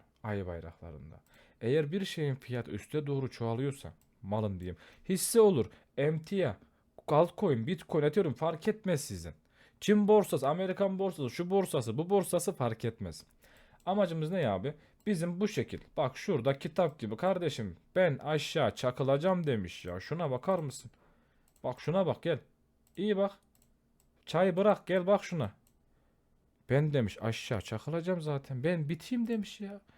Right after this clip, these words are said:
Bak selamun aleyküm. Eksi elli. Şu bölgeye bak.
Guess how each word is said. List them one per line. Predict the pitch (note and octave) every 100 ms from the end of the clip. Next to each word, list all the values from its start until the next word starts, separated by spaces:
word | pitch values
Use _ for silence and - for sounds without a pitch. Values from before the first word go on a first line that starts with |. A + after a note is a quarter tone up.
| _ _ _ -
Bak | G#2+ -
selamun | - B2+ A2 G2 G2
aleyküm. | G2 E2+ - - _ _ _ _ _ _ _ -
Eksi | F2+ - E2+
elli. | D2+ D#2 - _ _ _ _ _ _ _ _ -
Şu | - A#3
bölgeye | G3 D3 B2
bak. | E3+